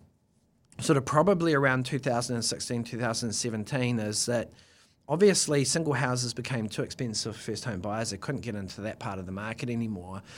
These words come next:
No one in New Zealand really wants to go into apartments except for property investors getting sold off plan by these kind of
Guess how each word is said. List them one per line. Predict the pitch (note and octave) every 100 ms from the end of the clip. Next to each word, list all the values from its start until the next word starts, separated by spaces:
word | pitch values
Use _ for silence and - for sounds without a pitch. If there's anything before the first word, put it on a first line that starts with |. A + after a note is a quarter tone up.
| - - - - _
No | E3+ E3+ F#3+
one | G#3+ G3
in | F3
New | D#3
Zealand | C3 C#3 B2+ A#2
really | C3 C3+ C3
wants | A#2+ -
to | -
go | A2+
into | G#2+ G2+
apartments | F#2+ - G2+ G2 G2 F2+ -
except | - B2 -
for |
property | F#2+ - A#2+ C3 A#2
investors | G#2 G2 F#2+ - G2 G2 -
getting | - A2 G2 F#2+
sold | - G#2+ G2+
off | G2+ -
plan | - G2 F#2 F#2+
by | F#2
these | F#2+ F#2+ -
kind | - F#2+
of | F#2+ F2